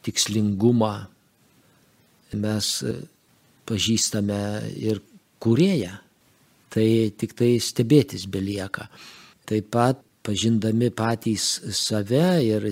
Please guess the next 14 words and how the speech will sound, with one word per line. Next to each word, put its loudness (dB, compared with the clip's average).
tirdami -2
save, -2
reiškia, -6
irgi -6
mes, -8
e, -8
galime -6
pamatyti, -8
kadangi -8
žmogus -6
yra -2
Dievo 4
kūrinys 0
ir -10